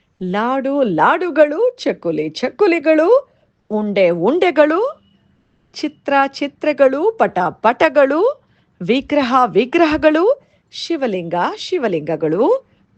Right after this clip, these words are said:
ದೋಸೆ, ದೋಸೆಗಳು, ಮಿಠಾಯಿ, ಮಿಠಾಯಿಗಳು, ಭಾಷೆ, ಭಾಷೆಗಳು, ಕನ್ನಡಿ, ಕನ್ನಡಿಗಳು, ಸಿನಿಮಾ, ಸಿನಿಮಾಗಳು, ಇಟ್ಟಿಗೆ, ಇಟ್ಟಿಗೆಗಳು, ಕಟ್ಟಿಗೆ, ಕಟ್ಟಿಗೆಗಳು, ಕಾಳು, ಕಾಳುಗಳು, ಕಡ್ಡಿ, ಕಡ್ಡಿಗಳು, ಗೆಜ್ಜೆ, ಗೆಜ್ಜೆಗಳು,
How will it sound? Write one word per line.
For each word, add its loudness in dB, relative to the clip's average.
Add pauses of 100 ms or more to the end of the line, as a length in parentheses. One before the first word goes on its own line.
(120)
ದೋಸೆ, 0
ದೋಸೆಗಳು, 2 (340)
ಮಿಠಾಯಿ, -2
ಮಿಠಾಯಿಗಳು, -2 (500)
ಭಾಷೆ, -2
ಭಾಷೆಗಳು, -2 (360)
ಕನ್ನಡಿ, -2
ಕನ್ನಡಿಗಳು, 0 (340)
ಸಿನಿಮಾ, -4
ಸಿನಿಮಾಗಳು, 2
ಇಟ್ಟಿಗೆ, 0
ಇಟ್ಟಿಗೆಗಳು, 0 (460)
ಕಟ್ಟಿಗೆ, -2
ಕಟ್ಟಿಗೆಗಳು, -2
ಕಾಳು, 0
ಕಾಳುಗಳು, 0
ಕಡ್ಡಿ, -4
ಕಡ್ಡಿಗಳು, 0
ಗೆಜ್ಜೆ, 0
ಗೆಜ್ಜೆಗಳು, 0